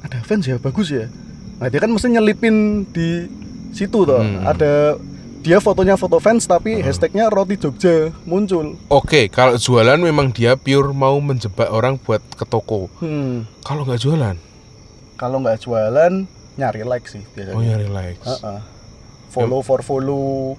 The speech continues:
Speaker 1: terus apa namanya, eh, Instagramers Jogja
Speaker 2: Hmm.
Speaker 1: atau
Speaker 2: Itu, itu nanti
Speaker 1: Instagram
Speaker 2: ngaruh
Speaker 1: apa?
Speaker 2: nggak sih menurutmu ke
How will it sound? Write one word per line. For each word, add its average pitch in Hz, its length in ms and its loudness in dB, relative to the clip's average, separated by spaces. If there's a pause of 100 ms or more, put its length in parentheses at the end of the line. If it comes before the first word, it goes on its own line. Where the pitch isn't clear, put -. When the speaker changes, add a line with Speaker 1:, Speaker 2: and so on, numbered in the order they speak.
(260)
Speaker 1:
terus - 500 -12 (640)
apa 120 220 -4
namanya, 135 560 -4 (960)
eh, 123 800 0 (1300)
Instagramers 147 960 -2
Jogja 165 400 0
Speaker 2:
Hmm. 151 680 4
Speaker 1:
atau 139 180 0
Speaker 2:
Itu, 139 80 -4
itu 135 140 -4
nanti 214 240 0
Speaker 1:
Instagram 226 80 -2
Speaker 2:
ngaruh 190 160 6
Speaker 1:
apa? 185 40 2
Speaker 2:
nggak 117 140 4
sih 143 80 -2
menurutmu 143 320 -4
ke - 160 -6